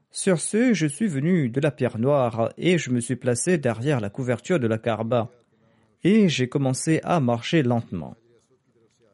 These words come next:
Le saint prophète Mohammed, paix soit sur lui, a continué à prier de la même manière.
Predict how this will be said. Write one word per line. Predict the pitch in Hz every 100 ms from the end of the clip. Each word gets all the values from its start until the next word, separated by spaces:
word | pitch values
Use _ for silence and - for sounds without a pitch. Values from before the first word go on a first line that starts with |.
| _ _
Le | 127 135
saint | 143 208
prophète | - 135 214 208
Mohammed, | 123 - 165
paix | 196 120
soit | 165
sur | 156 123
lui, | 113 151 175
a | 123
continué | 117 147 - 120 147
à |
prier | 117 - 107 101 147 160
de | 110
la | 92
même | 127 143
manière. | 110 87 87 78 85